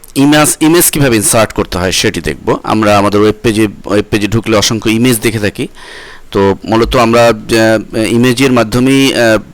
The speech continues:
ওয়ে-, ওয়েবসাইটকে আকর্ষণীয়ভাবে ফুটিয়ে তুলতে পারি। তো ইমেজ, আহ, ইনসার্ট করার কোডিং, উম, আমাদের যে-, যে-, যেটি লিখতে হবে, আমরা চলে যাচ্ছি ভিউ মেনুতে, সোর্সে। সাপোজ আমরা এখানে যদি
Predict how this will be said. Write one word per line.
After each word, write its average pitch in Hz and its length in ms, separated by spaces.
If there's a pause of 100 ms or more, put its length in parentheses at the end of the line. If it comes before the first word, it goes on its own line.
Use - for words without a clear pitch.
(180)
ওয়ে-, 107 260
ওয়েবসাইটকে 101 880 (120)
আকর্ষণীয়ভাবে 101 600
ফুটিয়ে 135 260
তুলতে 107 260
পারি। 98 280 (340)
তো 131 200
ইমেজ, 170 500
আহ, 101 400
ইনসার্ট 101 360
করার 95 260
কোডিং, 98 500
উম, 95 360 (100)
আমাদের 85 460
যে-, 90 120 (340)
যে-, 90 140
যেটি 87 220
লিখতে 107 260
হবে, 98 220
আমরা 90 480 (580)
চলে 104 220
যাচ্ছি 98 240
ভিউ 101 220
মেনুতে, 104 460 (760)
সোর্সে। - 560 (760)
সাপোজ 110 280
আমরা 104 180
এখানে 104 180
যদি 101 420